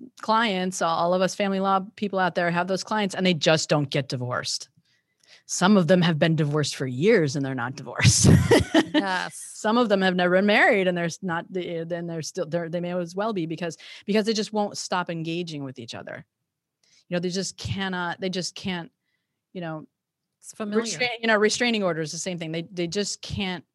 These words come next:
Speaker 1: leave it al-, they just can't drop it. They
Speaker 2: Yeah.
Speaker 1: cannot leave it alone for whatever it is.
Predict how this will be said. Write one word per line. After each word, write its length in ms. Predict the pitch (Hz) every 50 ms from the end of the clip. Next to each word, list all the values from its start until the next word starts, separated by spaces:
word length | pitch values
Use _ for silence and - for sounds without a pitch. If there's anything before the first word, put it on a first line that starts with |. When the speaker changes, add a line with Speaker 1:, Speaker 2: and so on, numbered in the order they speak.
| _ _ _
Speaker 1:
leave 200 | - 185 190 175
it 60 | 175
al-, 180 | 175 160 170 -
they 140 | - 185 185
just 200 | 175 185 180 - -
can't 200 | - 202 170 165
drop 320 | - 170 185 247 - -
it. 160 | - - - - - _ _ _ -
They 80 | 175 165 - _
Speaker 2:
Yeah. 240 | 196 196 190 170 165 165 170
Speaker 1:
cannot 220 | 175 180 185 185 - _ _ _ _
leave 120 | 196 190 180
it 40 | 185
alone 260 | 190 180 180 175 175
for 160 | 165 - 185 175
whatever 420 | 175 190 190 196 202 208 240 269
it 180 | 254 233 214 190
is. 340 | 180 160 165 170 165 165